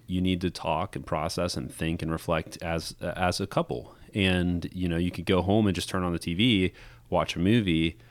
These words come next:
and you're not discussing and thinking. And a lot of times we do use entertainment as that, or I see college students do that too, where, like,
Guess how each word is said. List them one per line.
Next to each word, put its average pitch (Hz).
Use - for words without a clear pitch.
and 92
you're 87
not 85
discussing 80
and 71
thinking. 80
And 76
a 78
lot 92
of 110
times 82
we 87
do 90
use 85
entertainment 73
as -
that, 73
or 73
I 90
see 95
college 80
students 82
do 82
that 73
too, 101
where, 87
like, 78